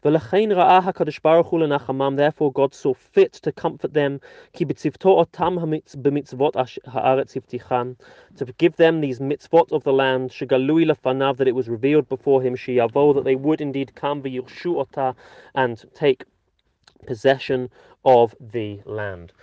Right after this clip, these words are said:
The Ramban is making a beautiful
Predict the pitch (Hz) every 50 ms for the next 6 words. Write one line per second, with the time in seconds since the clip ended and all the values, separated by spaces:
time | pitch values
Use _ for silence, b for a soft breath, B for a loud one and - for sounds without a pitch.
0 | b b b b - 143 131 151 147 151 143 120 180 180 190 202 208 180 160 147
1 | 156 156 156 - - 160 - 147 143 127 113 - 143 139 139 143 151 156 175 196
2 | 202 170 - - 170 - - 147 143 135